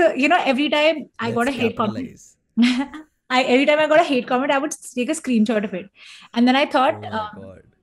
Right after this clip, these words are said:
Speaker 1: because I thought मुझे story पे डालना है. And then this
Speaker 2: Hmm.
Speaker 1: one day I was just going through my favorites, 'cause I screenshot in favorites, and I was going through my favorites. I was like, "Fuck, this is all hate. Th-, uh,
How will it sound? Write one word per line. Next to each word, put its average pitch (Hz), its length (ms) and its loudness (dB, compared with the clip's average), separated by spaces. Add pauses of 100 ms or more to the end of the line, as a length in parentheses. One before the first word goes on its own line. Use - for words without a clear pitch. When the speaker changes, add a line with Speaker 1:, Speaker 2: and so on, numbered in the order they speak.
(360)
Speaker 1:
because 247 240 -2
I - 80 2
thought 247 160 2
मुझे 262 140 4
story 226 260 4
पे 233 80 -2
डालना 190 240 -6
है. 196 80 -10 (460)
And 247 120 6
then 302 140 2
this 359 120 0
Speaker 2:
Hmm. 226 60 -2
Speaker 1:
one 233 220 4
day 262 80 -2
I - 80 0
was 269 80 -4
just 262 180 -4
going 226 240 6
through 254 240 -4
my 285 80 -2 (140)
favorites, 202 420 -2
'cause 254 160 -2
I - 80 2
screenshot 240 420 0
in 247 140 0
favorites, 185 340 -4 (120)
and 220 180 -4
I - 100 -2
was 233 160 -6 (380)
going 208 140 4
through 302 100 0
my 294 100 0
favorites. 233 320 2
I - 60 -4
was 285 100 -4
like, 269 100 -2 (120)
"Fuck, 220 220 -6
this 208 160 -6
is 185 40 -2 (160)
all 240 160 0 (140)
hate. 247 420 0 (460)
Th-, - 80 -14 (180)
uh, - 40 -14